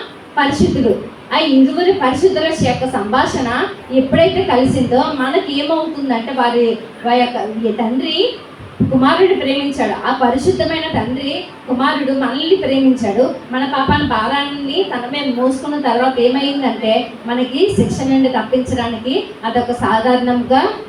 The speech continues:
సాదృశ్యంగా మనకి కన్-, కనబడుతుంది. తండ్రి ఆ అపారమైన ప్రేమకు ఏంటంటే కుమారుడు సం-,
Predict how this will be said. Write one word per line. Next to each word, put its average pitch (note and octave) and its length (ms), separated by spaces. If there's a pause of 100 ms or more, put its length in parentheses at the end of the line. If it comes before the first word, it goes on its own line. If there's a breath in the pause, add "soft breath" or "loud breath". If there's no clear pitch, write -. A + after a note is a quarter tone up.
సాదృశ్యంగా B3+ 600
మనకి B3 500
కన్-, G#3+ 460
కనబడుతుంది. A#3 640
తండ్రి C4 580
ఆ B3 300 (460)
అపారమైన D4 580 (140)
ప్రేమకు B3+ 380
ఏంటంటే C4 600
కుమారుడు B3+ 600
సం-, G#3+ 460